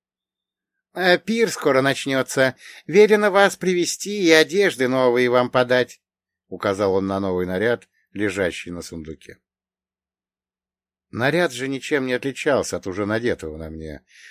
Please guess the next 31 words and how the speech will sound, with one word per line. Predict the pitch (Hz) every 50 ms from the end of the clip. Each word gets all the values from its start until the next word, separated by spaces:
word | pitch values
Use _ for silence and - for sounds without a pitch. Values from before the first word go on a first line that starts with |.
| - _
только | - 131 135 127 - 127
кафтан | 117 - - 139 - - - - 139 113 90 82
был | 78 80 80
зеленого | 76 92 90 90 87 85 82 80 82
цвета, | - - - 85 82 78 - 82 80 78 _ _ - _ _ -
сделанный | - 87 92 107 120 113 110 104 104 104 98
из | 92 -
парчи | - - 104 98 92 - - - 135 135
и | - - 101
расшит | 101 98 98 92 - - - 92 85 -
серебром. | - - 85 85 78 73 - - - _ _ _ _ _ _ _ _ _ _ _ _ _ _ _ _ _ _ _ _ _ _ _
"Хорошо". | - - 107 107 104 95 95 - - 101 107 131 151 156 _ _ _ _ _ _ _ _ _ _ _ _ _ _ _ -
И | 156 160
я | 160 160 143
тут | - - 151 131 107
же | 113 120
начал | 120 120 113 104 - 113 101
переодеваться. | - 113 101 101 92 101 92 85 73 - - - - 80 76 _ _ _ _ _ _
Парень | - 95 95 95 101 127 143 143
мне | 143 139 135 120
даже | 98 82 82 78 82 -
помог. | - 120 113 104 80 - _ _ - - _ _ _ _ _ _ _ _ _ _ _ _ _ _ _ _ _ _ _ _ _ _ _ _ _ _ _ _ _ _ _ _ _ _ _ _ _ _ _ _ _ _ _ _ _ _ _ _ _ _ _ _ _ _ _ -
Минут | 98 127 160 190 208 185
через | - - - 156 147 131
двадцать | 117 143 160 180 175 175 - 131 - -
он | 131 123 123
повел | - 131 131 135 139 131 127
меня | 123 127 127 123 113
в | 107
другой | 107 117 127 117 123 127 101 78
дворец | 73 73 78 78 78 76 76 - - -